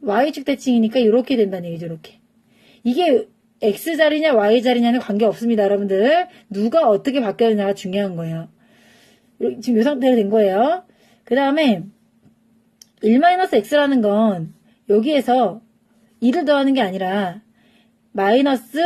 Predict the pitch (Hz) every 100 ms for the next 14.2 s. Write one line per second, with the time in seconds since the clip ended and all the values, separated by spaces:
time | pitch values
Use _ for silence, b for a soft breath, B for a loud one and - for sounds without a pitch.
0 | 320 - 202 311 285 269 240 247 294 302
1 | - 214 - - 294 247 190 208 247 311
2 | 302 277 269 233 233 214 214 190 170 170
3 | 175 170 b b b b _ - 262 277
4 | 311 320 _ _ _ _ _ _ 196 208
5 | 262 285 - 220 196 - 254 - 349 349
6 | 262 220 202 185 180 175 165 160 170 165
7 | b b b b b - 247 262 294 285
8 | 320 339 233 226 294 294 269 285 240 208
9 | 240 - - _ 208 202 285 294 285 277
10 | 247 247 233 233 226 214 208 208 202 277
11 | 269 202 B B 214 214 302 - 294 269
12 | 254 233 208 226 214 175 b b b _
13 | 262 320 349 285 233 311 330 233 190 175
14 | 165